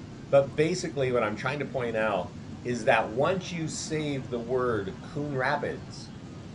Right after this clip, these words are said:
it creates a Coon Rapids page under every one of these buttons.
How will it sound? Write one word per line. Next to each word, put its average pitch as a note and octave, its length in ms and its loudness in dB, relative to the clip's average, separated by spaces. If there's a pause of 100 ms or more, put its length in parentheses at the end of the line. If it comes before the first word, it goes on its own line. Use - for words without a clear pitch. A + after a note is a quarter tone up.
(180)
it D3 180 -4
creates E3 460 2
a D#3 40 -2
Coon D3 240 0
Rapids C#3 480 2
page A#2+ 400 -2
under A2 300 -4
every C3 240 2
one A#2+ 160 0
of A2 80 -2
these G2+ 220 -6
buttons. - 580 0